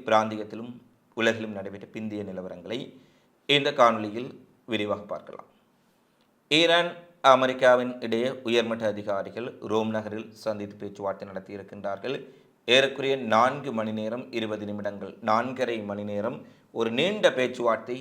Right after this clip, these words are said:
நடைபெற்றிருக்கின்றது. ஈரானினுடைய வெளியுறவுத்துறை அமைச்சர் அப்பாஸ் அரக்ஷி, அமெரிக்காவின் உடைய மத்திய கிழக்குக்கான தூதர் விட்காஃப் போன்றவர்களும் சந்தித்து நடத்திய இந்த பேச்சுவார்த்தை முன்னேற்றகரமாகவும் நல்ல முறையில்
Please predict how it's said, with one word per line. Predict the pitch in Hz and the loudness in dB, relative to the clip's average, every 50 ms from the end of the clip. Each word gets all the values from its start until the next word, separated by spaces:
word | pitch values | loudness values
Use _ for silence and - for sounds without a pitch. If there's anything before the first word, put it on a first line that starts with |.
| - - 113 | -10 -8 -6
நடைபெற்றிருக்கின்றது. | 107 104 107 101 104 101 104 101 101 - 101 98 95 113 127 139 - - - _ _ _ _ _ - 123 | -6 -6 -6 -8 -10 -10 -12 -14 -14 -14 -14 -10 -8 -8 -8 -8 -10 -14 -20 _ _ _ _ _ 0 4
ஈரானினுடைய | 123 117 117 113 113 113 113 113 110 113 110 107 | 4 6 6 4 2 0 -4 -6 -4 -4 -4 -4
வெளியுறவுத்துறை | 107 107 107 104 104 104 98 107 107 | -4 -6 -6 -8 -8 -8 -8 -8 -8
அமைச்சர் | 107 104 107 101 98 | -8 -8 -6 -6 -6
அப்பாஸ் | - - 104 107 - - - - 101 | -4 -4 -4 -4 -4 -6 -6 -4 -2
அரக்ஷி, | 101 104 101 - - - 123 139 - - - - - _ _ _ _ _ _ - 120 113 | -2 -2 -4 -6 -10 -8 -8 -8 -8 -8 -12 -20 -20 _ _ _ _ _ _ 6 8 8
அமெரிக்காவின் | 117 123 127 123 - 123 120 117 117 117 117 117 113 120 120 | 8 8 4 2 4 4 4 4 4 2 -2 -6 -6 -2 2
உடைய | 113 117 117 117 117 113 110 110 107 - - - 113 | 4 6 6 6 6 6 6 4 2 -2 -6 -4 -2
மத்திய | 107 101 - 113 104 | -2 -2 -2 -4 -4
கிழக்குக்கான | 107 107 104 110 104 - 107 104 104 101 101 | -4 -4 -4 -4 -4 -4 -4 -2 -2 -4 -8
தூதர் | 101 101 101 98 98 104 | -6 -6 -6 -6 -6 -8
விட்காஃப் | 101 - - 123 113 107 - - - 117 | -10 0 4 4 4 4 2 -2 -8 -8
போன்றவர்களும் | 110 107 107 101 104 101 101 95 95 104 110 120 143 - - - - _ _ _ _ _ _ _ _ _ _ | -8 -8 -4 -4 -4 -2 -4 -4 -6 -6 -6 -6 -8 -10 -12 -16 -20 _ _ _ _ _ _ _ _ _ _
சந்தித்து | - - - 120 117 117 123 113 113 117 | -4 2 2 4 4 2 -2 -6 -8 -8
நடத்திய | 113 - 104 110 110 107 | -10 -10 -10 -10 -10 -10
இந்த | 104 101 - 107 | -10 -10 -8 -8
பேச்சுவார்த்தை | 107 104 - 107 107 101 95 95 - - 127 156 - - - - - _ _ _ _ _ _ _ _ - | -10 -10 -8 -8 -6 -6 -6 -6 -6 -4 -4 -4 -4 -6 -10 -18 -20 _ _ _ _ _ _ _ _ -2
முன்னேற்றகரமாகவும் | 117 151 185 214 220 214 208 202 180 147 147 135 131 127 123 127 120 117 117 131 156 170 165 - - - 120 123 | 0 0 2 4 6 6 6 6 4 6 6 6 6 6 6 4 4 2 0 -2 -4 -4 -6 -12 -10 2 6 8
நல்ல | 139 165 180 180 175 | 8 8 8 6 4
முறையில் | 151 143 139 135 135 - | 2 2 0 0 0 2